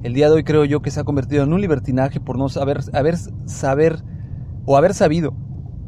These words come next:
eh, canalizar esas libertades de alguna manera, pues termina devolviéndose en un libertinaje que, que vimos el día de hoy.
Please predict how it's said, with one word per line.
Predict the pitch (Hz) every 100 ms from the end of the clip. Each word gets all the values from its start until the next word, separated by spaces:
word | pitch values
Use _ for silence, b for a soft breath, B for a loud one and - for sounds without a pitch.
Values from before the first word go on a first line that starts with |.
| -
eh, | 123 117
canalizar | 139 135 131 131 - 151 135 - - - - - - - - -
esas | - 135 165
libertades | 147 131 117 - 123 151 170 - -
de | 135 123
alguna | 123 143 143
manera, | 127 127 160 - B B -
pues | 127 -
termina | 131 139 160
devolviéndose | 160 135 131 147 143 143
en |
un | 151
libertinaje | 156 139 127 127 139 139 135
que, | 127 107
que | 98
vimos | 117 131 135 131
el | 117
día | 120 113
de | 101
hoy. | 104